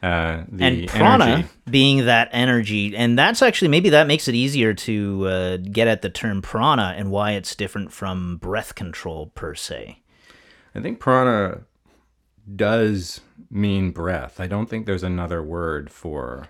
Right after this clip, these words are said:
Speaker 2: Now, is it breath
Speaker 1: um,
Speaker 2: in the same sense
Speaker 1: breathing.
Speaker 2: as, like, spirit comes from the word for breath as much as it come, it, as it alludes to what we think of as spirit and that sort of thing,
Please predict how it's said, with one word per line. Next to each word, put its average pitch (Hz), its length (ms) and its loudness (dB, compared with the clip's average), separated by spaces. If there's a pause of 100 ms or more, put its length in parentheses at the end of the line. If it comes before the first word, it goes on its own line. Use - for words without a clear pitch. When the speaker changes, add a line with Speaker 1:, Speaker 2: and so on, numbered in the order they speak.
(120)
Speaker 2:
Now, 131 160 2
is 139 140 4
it 143 100 -2
breath 156 280 4
Speaker 1:
um, 156 80 2
Speaker 2:
in - 20 4
the 139 80 2
same 135 340 2
sense 127 320 2
Speaker 1:
breathing. - 80 -2
Speaker 2:
as, 107 100 0
like, 107 220 2
spirit - 880 0 (880)
comes 117 320 0
from 107 200 0
the 101 80 0
word 101 280 -2
for - 160 -8
breath 90 600 -6
as 90 180 -8
much 92 240 -6
as 92 100 -10
it 92 80 -12
come, 90 400 -8
it, 90 280 -12
as 90 220 -8
it 92 160 -14
alludes 98 720 -8
to 87 460 -8 (680)
what 92 240 -8
we 101 80 -6
think 95 240 -8
of 82 100 -10
as 82 100 -10
spirit - 440 -12
and 87 100 -12
that 69 140 -14
sort - 180 -14
of 82 80 -16
thing, 78 220 -14